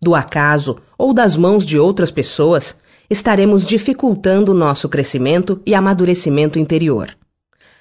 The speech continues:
A criatura que atingiu a lucidez espiritual já adquiriu a capacidade de compreender a eficiência com que a natureza age em todos nós.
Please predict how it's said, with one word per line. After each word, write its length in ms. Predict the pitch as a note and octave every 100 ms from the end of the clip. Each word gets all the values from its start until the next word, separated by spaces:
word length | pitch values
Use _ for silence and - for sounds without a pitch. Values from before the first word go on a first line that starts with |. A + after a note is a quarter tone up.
| _ _ -
A 120 | F3
criatura 640 | F3 F3+ C#3+ - G3 G#3+ G3
que 160 | G3
atingiu 540 | F3 F#3+ D#3+ C#3 F3+ D#3+
a 40 |
lucidez 640 | D#3+ D#3 D3 B2+ D#3+ D3+
espiritual 800 | D3 - C3+ B2+ C3+ C3 C3 C3 _ _ -
já 260 | F3+ A3+
adquiriu 540 | A#3 G3+ G3+ F3 G#3+ G3
a 60 |
capacidade 840 | E3+ F3+ F#3 F3+ D#3 D#3 D#3 D#3 D3
de 100 | D#3+
compreender 800 | F3 A#3+ A#3 G#3+ D#3+ D3 F3+ F3
a 100 | C#3
eficiência 840 | C#3 C4 C4 G#3 D3 F3+ G3 D3+
com 180 | D3+ C#3+
que 140 | C#3+
a 80 | C#3+
natureza 600 | C3+ C3+ C#3+ C#3 F3+ E3+
age 400 | C3+ C#3+ D#3 D#3+ - -
em 140 | G#3+
todos 460 | G3+ F3 C3 C3+ F#3+
nós. 460 | G3 A#2 - -